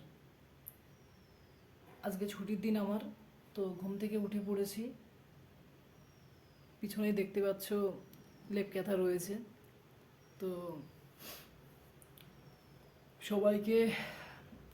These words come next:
আজকের দিনটার জন্য অনেক শুভেচ্ছা রইল আমার তরফ থেকে। আর অনেক কাজ আছে, বাসন মাজতে হবে, রান্না করতে হবে,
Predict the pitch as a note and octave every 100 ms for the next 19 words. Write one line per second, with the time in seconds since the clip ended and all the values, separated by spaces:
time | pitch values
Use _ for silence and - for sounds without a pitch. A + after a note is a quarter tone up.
0 | - G3+ F#3+ G3+ F3+ G3 F#3+ G3+ G3+ G3
1 | G3 G3 G3 F#3+ F#3+ F#3+ - - F#3+ F#3+
2 | F#3+ G#3 G3 G3 - - - F#3 F#3+ F#3+
3 | F#3+ F#3 - F3+ E3+ F#3 F3 G#3 A#3+ -
4 | - - - - - - - - - -
5 | - - - - F3+ F3+ F3+ - - -
6 | - - - - - - - - - -
7 | - - - F#3+ G3+ - F#3 F#3 F#3+ -
8 | G#3+ A3 - - - - - - G3+ F3
9 | - G3 F#3 - G3+ F#3+ F3+ F#3+ F3 D#3+
10 | F3+ - - F#3 F3 F3 F#3 F#3+